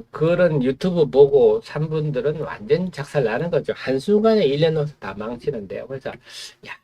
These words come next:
이런 짓을 하는 것들이 그냥 개인은 아니고 상당히 거대한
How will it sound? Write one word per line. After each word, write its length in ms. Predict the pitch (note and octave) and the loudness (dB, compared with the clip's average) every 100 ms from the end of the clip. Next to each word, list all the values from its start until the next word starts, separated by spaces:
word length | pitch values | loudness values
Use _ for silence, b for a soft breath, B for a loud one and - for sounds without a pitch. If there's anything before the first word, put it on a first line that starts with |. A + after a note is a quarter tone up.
| _ _ | _ _
이런 340 | B2+ E3+ F#3 | -8 -6 -6
짓을 340 | F3 D3 C#3+ | -6 -2 -2
하는 880 | B2 C#3 C#3 C3 B2+ B2 B2 A#2+ A#2 | -2 -8 -8 -8 -8 -10 -12 -14 -14
것들이 400 | - - - A#2 | -14 -16 -12 -10
그냥 300 | G#2+ - C3+ A2+ | -10 -8 -8 -8
개인은 480 | - A2+ C#3 E3+ D3+ | -4 -2 0 -2 -4
아니고 460 | F#2 G2 G#2+ G#2+ | -6 -8 -6 -6
상당히 640 | - - C3+ D#3 F#3 G3+ F#3 | -8 -10 -6 -4 -2 -4 -2
거대한 600 | - A2 C3+ C#3+ B2+ | -2 0 0 0 -4